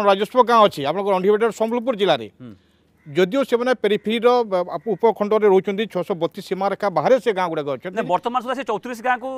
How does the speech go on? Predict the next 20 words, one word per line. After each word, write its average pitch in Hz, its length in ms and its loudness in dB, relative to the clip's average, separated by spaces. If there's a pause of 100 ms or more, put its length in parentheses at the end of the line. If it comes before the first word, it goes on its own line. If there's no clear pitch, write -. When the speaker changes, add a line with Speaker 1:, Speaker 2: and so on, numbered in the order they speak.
(100)
Speaker 3:
ରାଜସ୍ୱ 190 160 -8
Speaker 1:
ରାଜସ୍ୱ 233 240 2
Speaker 3:
ଗାଁ 269 80 6
ମାନ୍ୟତା 233 120 0
Speaker 1:
ଗାଁରେ 262 160 4
Speaker 3:
ଦେଇନାହାନ୍ତି? 220 360 -4
Speaker 1:
ମା-, 196 160 0
ରାଜସ୍ୱ 180 320 0
Speaker 3:
ନା, 233 80 4
Speaker 1:
ଗାଁର 226 120 6
Speaker 3:
ଆହୁରି 240 100 2
ଅଧିକା - 0 -
Speaker 1:
ମାନ୍ୟତା 202 200 2
Speaker 3:
ହବ? 185 120 2
Speaker 1:
ଦିଆଯାଇନି। 202 320 2 (100)
ସେ 240 80 0
ମଧ୍ୟରେ 226 280 2
ଗୋଟେ 240 120 2
ଆପଣଙ୍କ 233 340 2
ଅଛି, 254 120 -6